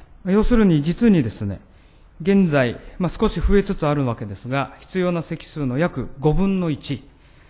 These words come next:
船員数は約二分の一未満、こういう状態になっているわけでございます。安全保障ということがこれだけ叫ばれている状況の中ででございます。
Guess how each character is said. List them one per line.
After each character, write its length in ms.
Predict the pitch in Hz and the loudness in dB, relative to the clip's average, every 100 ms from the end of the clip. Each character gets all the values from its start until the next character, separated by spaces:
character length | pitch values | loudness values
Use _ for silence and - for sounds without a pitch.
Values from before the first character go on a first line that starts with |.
| _ - | _ -8
船 240 | - 208 | 0 0
員 80 | 180 | 0
数 140 | - | -2
は 140 | 147 151 | -2 0
約 300 | 165 117 - | -2 -4 -4
二 160 | 143 165 | -2 0
分 300 | 208 208 202 | 2 2 2
の 100 | 196 | 0
一 380 | 180 - 165 - | -4 -8 -10 -8
未 180 | 151 196 | 0 4
満、 300 | 190 110 - - | 4 0 -8 -8
こ 160 | - 214 | 0 0
う 60 | |
い 40 | 220 | 0
う 40 | |
状 160 | 165 143 | -2 -4
態 200 | 139 165 | -4 -4
に 80 | |
な 100 | 156 | -4
っ 40 | 107 | -6
て 140 | 107 | -8
い 40 | 107 | -8
る 80 | |
わ 80 | 101 | -8
け 180 | - 98 - | -12 -18 -10
で 100 | 143 | -6
ご 120 | 123 | -6
ざ 100 | 113 | -6
い 20 | 95 | -10
ま 100 | - | -14
す。 180 | - - - - - - - | -20 -20 -20 -20 -20 -20 -8
安 160 | 165 185 | -4 0
全 160 | 175 | 0
保 140 | 147 180 | 2 2
障 260 | 175 120 - | 2 -2 -4
と 80 | 139 | -8
い 40 | |
う 20 | 135 | -6
こ 100 | 165 | -4
と 120 | 196 | -2
が 120 | 117 | -4
こ 160 | - 185 | -2 -2
れ 80 | |
だ 120 | 185 180 | 0 -2
け 80 | 202 | -4
叫 260 | 147 151 | -6 -6
ば 140 | 143 143 | -2 0
れ 100 | 139 | 0
て 120 | 131 | -2
い 60 | |
る 80 | 156 | -2
状 200 | 147 147 | 0 0
況 160 | 147 180 | 0 -2
の 100 | 170 | 0
中 240 | 196 170 | -2 -2
で 120 | 165 190 | -2 -2
で 180 | 135 120 | -4 -8
ご 80 | 113 | -8
ざ 100 | 101 | -8
い 40 | |
ま 80 | 104 | -10
す。 160 | - | -16